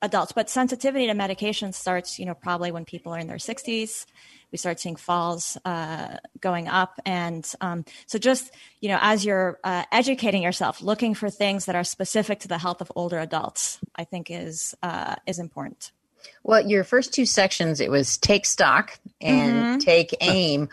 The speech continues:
Speaker 1: Mm-hmm.
Speaker 2: What kind of tools do you have in take action? I'm cu-, I'm curious about your, the last section of
Speaker 1: Yeah.
Speaker 2: the book.
Speaker 1: So really briefly, so in taking aim, we sort of explain to people how ideally an older person who's been showing signs of,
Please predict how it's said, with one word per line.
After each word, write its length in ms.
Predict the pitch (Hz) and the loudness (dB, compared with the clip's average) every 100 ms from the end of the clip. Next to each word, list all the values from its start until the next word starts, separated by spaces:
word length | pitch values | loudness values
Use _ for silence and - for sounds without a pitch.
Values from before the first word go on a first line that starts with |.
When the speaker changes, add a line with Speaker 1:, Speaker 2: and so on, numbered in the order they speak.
| - | 2
Speaker 1:
Mm-hmm. 240 | 269 254 | 4 6
Speaker 2:
What 240 | 214 254 277 | 6 6 6
kind 260 | 277 269 | 6 8
of 140 | 226 - | 6 2
tools 460 | - 240 247 240 | 2 6 6 6
do 120 | 180 | 4
you 220 | 190 180 175 | 4 4 4
have 380 | 180 175 170 | 4 4 4
in 180 | 165 160 | 4 2
take 360 | - 170 143 - | 2 2 2 -2
action? 640 | 160 165 175 - - 131 131 | 2 2 0 -6 -4 -4 -4
I'm 180 | 123 139 | -6 -8
cu-, 200 | - - | -12 -2
I'm 180 | 147 139 | 0 0
curious 460 | - 196 160 156 139 | 2 6 6 4 4
about 280 | 139 135 | 2 2
your, 140 | 143 139 | -2 -2
the 140 | 135 | 0
last 320 | 139 147 147 | 2 2 2
section 260 | 131 - - | -4 -4 0
of 80 | 254 | 6
Speaker 1:
Yeah. 260 | 277 285 | 8 8
Speaker 2:
the 60 | 220 - | 4 0
book. 60 | - - - - | -14 -20 -20 -2
Speaker 1:
So 280 | 320 311 | 2 2
really 280 | 294 392 403 | 2 -2 -2
briefly, 340 | 359 349 339 285 | -4 -4 -2 0
so 200 | 302 285 | 2 2
in 180 | 277 | 2
taking 420 | 269 339 359 392 - | 2 -2 -4 -6 -2
aim, 360 | 226 233 320 370 - | 0 2 0 -4 -2
we 120 | 254 | -2
sort 200 | 240 277 | 0 -2
of 60 | 254 | -2
explain 420 | 254 - 233 240 | -6 -6 -4 -4
to 120 | 247 | -6
people 680 | 240 226 233 240 226 220 _ _ _ | -6 -8 -4 -4 -4 -6 _ _ _
how 240 | - 226 220 | 0 2 4
ideally 520 | 208 190 214 226 220 | 0 0 -2 0 -2
an 100 | 208 | -2
older 280 | 202 202 196 | -2 -2 -4
person 480 | - 196 233 233 | -4 -6 -4 -6
who's 320 | 240 208 208 196 | -6 -6 -8 -6
been 160 | 196 | -8
showing 360 | 190 208 196 185 | -6 -4 -4 -6
signs 340 | - 196 196 | -6 -6 -4
of, 220 | 190 170 | -6 -8